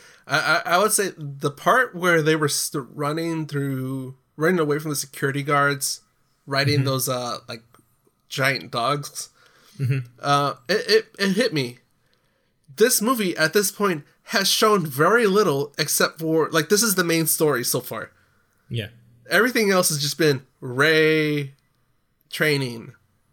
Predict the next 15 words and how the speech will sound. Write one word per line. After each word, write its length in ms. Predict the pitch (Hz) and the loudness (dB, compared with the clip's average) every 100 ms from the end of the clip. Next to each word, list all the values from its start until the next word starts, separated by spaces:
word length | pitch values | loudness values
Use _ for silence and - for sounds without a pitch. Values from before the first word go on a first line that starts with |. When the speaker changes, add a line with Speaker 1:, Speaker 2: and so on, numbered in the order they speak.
| - | -10
Speaker 1:
uh, 380 | 135 123 120 - - | -6 -4 -4 -6 -6
Kylo 880 | 165 160 156 156 151 147 147 143 139 _ _ _ _ _ _ _ - | 0 2 4 4 4 4 2 -2 -6 _ _ _ _ _ _ _ -6
having 320 | 139 139 135 | -2 -2 -4
fit 260 | 160 165 - | -6 -8 -6
tantrums. 580 | 127 117 101 80 - | -8 -8 -14 -12 -8
Like, 100 | 139 | -2
no, 200 | 185 196 180 | 2 2 2
no 260 | 185 202 | 4 4
story 360 | 196 165 185 156 | 4 2 4 4
Speaker 2:
<laughs> 0 | |
Speaker 1:
besides, 520 | 143 139 156 147 139 | 4 4 4 4 0
besides 640 | - 156 147 160 147 135 - | -4 -2 2 2 2 -2 -6
Finn 340 | - 156 147 | -2 0 -2
and 480 | 98 131 127 123 123 | -4 -6 -6 -8 -6
Rose. 440 | 131 101 107 - | -6 -6 -6 -8